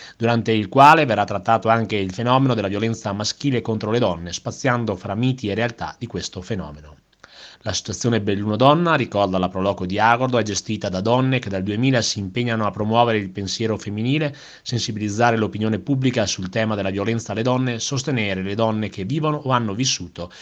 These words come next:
delle situazioni di violenza fisica, psicologica, economica e sessuale.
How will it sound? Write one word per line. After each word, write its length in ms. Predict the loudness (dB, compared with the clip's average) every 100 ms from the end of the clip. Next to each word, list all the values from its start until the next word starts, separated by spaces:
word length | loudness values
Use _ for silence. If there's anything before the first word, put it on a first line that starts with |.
| -20 -4
delle 260 | 0 2
situazioni 460 | 0 -2 -4 0 2
di 100 | 2
violenza 460 | 2 0 -2 -4 -6
fisica, 480 | -4 -4 -4 -6
psicologica, 760 | -8 -6 -4 -2 -2 -4 -8 -8
economica 580 | -4 -4 -4 -10 -10 -8
e 60 |
sessuale. 640 | -6 -4 -4 -4 -6 -10